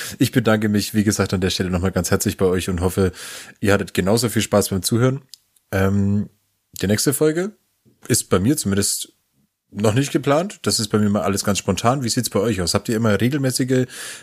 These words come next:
ähm, Folgen, Releases? Wann kann man bei euch am allerbesten wieder in die aktuelle Folge reinhören?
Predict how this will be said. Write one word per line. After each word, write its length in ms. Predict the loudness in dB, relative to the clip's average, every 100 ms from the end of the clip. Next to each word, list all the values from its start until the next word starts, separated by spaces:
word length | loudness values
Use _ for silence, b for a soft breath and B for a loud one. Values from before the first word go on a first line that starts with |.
| B 0
ähm, 420 | 2 2 0 -4
Folgen, 540 | -4 0 2 0 -4 -6 -4
Releases? 760 | 0 2 2 0 0 0 -2 -2
Wann 240 | 0 0 0
kann 120 | 0
man 100 | 0
bei 100 | 0
euch 160 | 0
am 80 | -2
allerbesten 540 | 0 2 2 0 -2 -2
wieder 200 | 0 0
in 120 | 0
die 80 | -4
aktuelle 300 | -2 -2 -2
Folge 280 | -4 -2
reinhören? 340 | -2 -2 -6